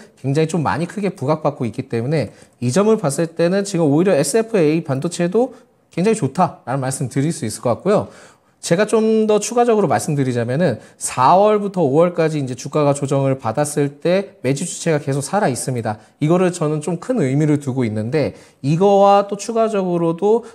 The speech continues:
그 기관과 외인의 순매수세가 유입이 되는 점을 봤을 때는 수급 형태가 상당히 좋다. 그리고 아래쪽에 지금 지지 구간이든 모든 형성이 굉장히 잘 되어 있고요. 또한 일 년 동안 조정을 좀 장기적으로 조정을 좀 받으면서 지금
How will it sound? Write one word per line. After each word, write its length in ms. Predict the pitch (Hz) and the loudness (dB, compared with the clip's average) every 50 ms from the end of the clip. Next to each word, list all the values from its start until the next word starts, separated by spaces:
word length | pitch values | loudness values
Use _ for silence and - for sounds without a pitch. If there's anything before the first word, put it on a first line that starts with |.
| _ _ | _ _
그 80 | 131 | -8
기관과 480 | - - - 143 170 180 185 185 185 170 | -8 -6 -4 0 0 0 2 2 2 2
외인의 380 | 139 123 131 156 175 175 175 | 2 2 0 0 0 0 -2
순매수세가 680 | 170 175 220 233 254 262 247 247 - 208 190 185 185 170 | -2 -2 -4 -2 -2 -2 -2 -2 -2 -2 0 2 2 2
유입이 280 | 143 127 143 165 170 202 | 2 0 0 -2 -2 -2
되는 260 | 185 170 165 165 165 | -4 -2 0 0 0
점을 220 | 156 156 139 135 123 | 0 0 0 0 0
봤을 280 | 127 117 - - - | -2 -4 -4 -8 -6
때는 280 | - 131 151 180 202 196 - - _ | -4 -2 -2 -2 -2 -4 -10 -20 _
수급 320 | - - - 208 220 220 | -12 -8 -6 -4 -2 -2
형태가 340 | 208 208 196 202 175 160 165 156 | -2 -2 -2 -4 -4 -4 -4 -4
상당히 520 | - - 214 226 240 247 247 240 214 185 | -4 -6 -6 -4 -2 -2 -2 0 0 -2
좋다. 420 | - - 117 - - 110 101 - - - | -2 -4 -8 -6 -4 -6 -6 -6 -6 -4
그리고 380 | - 135 143 147 175 196 196 - - - | -2 0 2 2 2 0 -2 -4 -18 -4
아래쪽에 500 | - 170 - 165 185 185 - 175 170 165 | 0 0 2 2 0 -2 -2 -4 -2 -2
지금 240 | 151 - 143 143 135 | -4 -2 -4 -4 -4
지지 240 | 135 - 143 143 170 | -4 -4 -4 -4 -2
구간이든 480 | 175 170 165 165 160 156 151 143 143 131 113 | -4 0 0 0 0 0 0 -2 -2 -4 -4
모든 180 | 117 123 139 135 | -4 -2 -2 0
형성이 420 | 151 190 214 208 226 202 180 170 | 0 0 0 0 0 0 0 0
굉장히 340 | - 117 113 113 123 123 120 | -2 -4 -4 -2 -2 -2 -2
잘 180 | - 120 117 110 | -2 -2 -2 -2
되어 240 | 127 120 113 127 | 0 0 0 -2
있고요. 540 | 120 101 90 - - 135 135 135 139 139 139 - - - - _ _ _ | -2 -4 -8 -4 0 0 2 2 2 0 -4 -10 -20 -20 -20 _ _ _
또한 320 | - 165 185 196 214 226 220 - - - _ | 2 4 4 4 2 0 -6 -12 -20 -14 _
일 180 | - 139 160 190 | 0 2 4 6
년 220 | 208 220 220 220 | 4 4 2 2
동안 240 | 220 202 202 208 202 | -2 0 0 0 -2
조정을 400 | 190 - 135 131 160 175 185 190 | -2 -4 -2 0 0 0 0 0
좀 140 | 185 180 180 | -2 -4 -6
장기적으로 500 | - 143 131 147 165 170 160 156 160 156 | -6 -6 -6 -4 -2 -2 0 0 0 -2
조정을 440 | 160 - 135 139 156 160 160 156 156 | 0 -2 0 0 2 2 2 0 0
좀 240 | 156 165 156 160 | -2 -4 -4 -6
받으면서 760 | - - 120 120 147 151 147 143 143 147 147 175 190 214 226 226 - - - - _ _ | -6 -8 -4 -2 0 0 2 0 0 0 0 2 2 2 0 -2 -8 -20 -20 -20 _ _
지금 380 | - - 139 143 151 147 147 | -6 -4 0 2 2 0 0